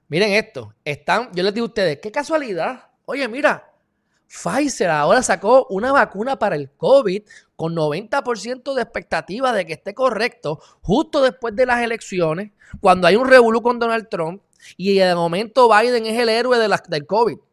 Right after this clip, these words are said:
De la nada, o sea, tremendo. Ok, pues miren esto. Los inversionistas están preocupados. Están buscando, ha-, haciendo escrutinio, escrutinio.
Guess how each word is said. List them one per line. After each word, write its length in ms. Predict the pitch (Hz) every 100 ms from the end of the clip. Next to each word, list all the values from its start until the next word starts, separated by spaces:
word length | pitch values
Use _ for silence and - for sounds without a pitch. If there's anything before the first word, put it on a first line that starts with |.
| _ _
De 100 | 147
la 100 | 127
nada, 280 | 120 175 -
o 60 | -
sea, 160 | 98 - -
tremendo. 500 | 101 131 151 78 _ _
Ok, 200 | 127 127 117 85 _ _ _ _ _ _ _ _
pues 140 | 127
miren 260 | 123 160 165
esto. 360 | 127 _ 87 - _ _ _ _ _ -
Los 180 | 135
inversionistas 960 | 143 135 135 123 143 131 233 - - 117
están 520 | 107 - 165 214 220 _ _ _ _ _ _ _ _ _ _ _ -
preocupados. 680 | - 113 110 104 - - 160 _ _ _ _ _
Están 460 | 147 - 156 214 -
buscando, 480 | - 147 - 180 208
ha-, 120 | 160 -
haciendo 320 | - 175 214
escrutinio, 1600 | 175 - - 170 160 160 214 220 214 196 165 135 127 107 85 _ -
escrutinio. 1120 | 160 - - 160 156 185 190 170 135 117 95